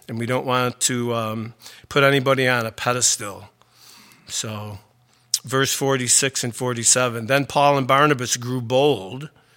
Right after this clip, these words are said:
and said, 'It was necessary that the word of God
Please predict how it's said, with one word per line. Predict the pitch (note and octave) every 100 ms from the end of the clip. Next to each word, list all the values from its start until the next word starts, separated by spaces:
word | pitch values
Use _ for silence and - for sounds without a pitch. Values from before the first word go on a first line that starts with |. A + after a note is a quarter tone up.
| _ _
and | C3 B2+
said, | - C3 C3
'It | G3+
was | F#3 D3
necessary | E3 F#3+ D3+ - C3+ C3 B2+
that | B2 B2+ B2
the | B2
word | B2+ B2+
of | A#2
God | C3 C3 B2+